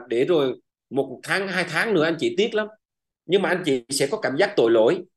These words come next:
Anh chị biết tại sao mình có cảm giác tội lỗi không? "Tao đi học TikTok rồi, tội lỗi với chính bản thân mình đấy. Tao đi học TikTok rồi, tới giờ học mấy lớp rồi. Ngoài lớp của ông Hưng tao còn học mấy lớp nữa rồi. Nhưng mà sao bây giờ tao vẫn chưa làm gì ta?" Xong anh chị cảm thấy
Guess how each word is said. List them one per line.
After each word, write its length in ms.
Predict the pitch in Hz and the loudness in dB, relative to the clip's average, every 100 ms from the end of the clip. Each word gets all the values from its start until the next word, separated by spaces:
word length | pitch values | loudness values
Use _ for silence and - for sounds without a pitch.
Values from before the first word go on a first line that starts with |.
| _ _ _ _ _ _ _ _ _ | _ _ _ _ _ _ _ _ _
Anh 140 | 180 | -2
chị 80 | 147 | 0
biết 120 | 147 214 | 0 2
tại 100 | 131 | 0
sao 140 | 165 | 0
mình 120 | 160 | -2
có 80 | 139 | 0
cảm 180 | 185 131 | -2 0
giác 120 | 185 190 | -2 -2
tội 120 | 117 | 0
lỗi 180 | 113 156 | 2 2
không? 140 | 165 - _ _ _ _ | -2 -6 _ _ _ _
"Tao 180 | 175 175 | -4 -2
đi 120 | 160 | -2
học 180 | 156 110 | -4 -4
TikTok 320 | 208 202 185 175 | -6 0 0 2
rồi, 100 | 139 - | -4 2
tội 120 | 139 | 2
lỗi 160 | 135 | 4
với 100 | 156 196 | 0 -2
chính 140 | 240 | -4
bản 120 | 156 165 | -4 -4
thân 180 | 190 | -2
mình 140 | 190 160 | 0 0
đấy. 240 | 180 208 _ _ _ - | -2 -4 _ _ _ -6
Tao 140 | 175 | -4
đi 100 | 165 | -4
học 140 | 151 - | -8 -4
TikTok 360 | 190 196 214 | -2 0 0
rồi, 140 | 180 139 | 0 0
tới 120 | 185 196 | 0 -2
giờ 120 | 170 | -2
học 140 | 123 151 | -4 -6
mấy 120 | 202 | -2
lớp 240 | 220 254 | 0 0
rồi. 200 | 196 143 98 _ _ | 0 -2 -4 _ _
Ngoài 180 | 123 127 | -8 -4
lớp 160 | 165 220 | -4 -4
của 60 | |
ông 140 | 143 165 | -6 -4
Hưng 180 | 175 165 | -4 -2
tao 100 | 156 | -6
còn 100 | 135 | -6
học 120 | 120 160 | -8 -4
mấy 100 | 220 | 2
lớp 200 | 254 277 | 2 4
nữa 140 | 180 | 4
rồi. 240 | 185 139 - _ _ _ _ _ | 4 2 -4 _ _ _ _ _
Nhưng 120 | 127 | -12
mà 80 | 123 | -12
sao 160 | - 135 | -12 -10
bây 80 | 127 | -6
giờ 100 | 113 | -4
tao 80 | 131 | -4
vẫn 120 | 110 123 | -6 0
chưa 120 | 135 | 0
làm 220 | 123 92 | 0 -4
gì 180 | 92 92 | -6 -8
ta?" 100 | 110 - _ _ | -8 -12 _ _
Xong 140 | - 151 | -2 -2
anh 100 | 143 | 0
chị 120 | - | -2
cảm 140 | 107 120 | -2 -2
thấy 160 | 160 | -4